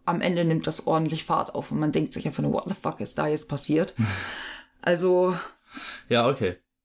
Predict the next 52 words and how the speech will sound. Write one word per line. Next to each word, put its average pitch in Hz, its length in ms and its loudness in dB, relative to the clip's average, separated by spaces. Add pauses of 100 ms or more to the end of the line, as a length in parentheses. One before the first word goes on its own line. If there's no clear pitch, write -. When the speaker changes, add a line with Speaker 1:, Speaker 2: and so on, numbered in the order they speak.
(160)
Speaker 1:
es 196 120 0
Speaker 2:
Aber 117 80 4
Speaker 1:
bleibt 208 240 6
Speaker 2:
so, - 60 2
Speaker 1:
nicht 240 160 4
bei 202 100 4
einem 190 280 4
Speaker 2:
also, 120 120 2
Speaker 1:
Opfer, - 200 0
Speaker 2:
aber 127 100 2
du 123 80 2
Speaker 1:
kann 165 100 0
man 147 100 4
Speaker 2:
klingst - 120 0
ja 123 100 4
nicht, 123 200 2
Speaker 1:
sagen. 156 100 2
Speaker 2:
also 113 180 0
du 110 60 -2
klingst 123 240 -2
ja 117 40 4
nicht 110 200 0
unbedingt 104 540 0 (520)
nicht 110 160 0
begeistert. - 640 -2
Speaker 1:
Nein, 285 300 4
ich - 120 -4
hab's 214 220 -2
wirklich 262 240 0
sehr - 160 0
gerne 233 260 4
gelesen 175 560 0
Speaker 2:
Okay. 190 140 2
Speaker 1:
und 196 320 -4 (500)
es 196 160 -2
ging 233 240 8
gut 311 200 2
von 254 140 2
der 220 120 4
Hand, 262 300 4
war 208 80 0
flüssig 233 420 -2
zu - 80 0
lesen. 202 540 4 (340)
Diese - 200 2
eingestreuten, 214 1080 4
äh, 180 600 2 (160)
Erf-, - 280 -4 (540)
Erlebnisberichte 202 1120 2
aus - 180 0
dem 208 160 6
Leben 196 480 2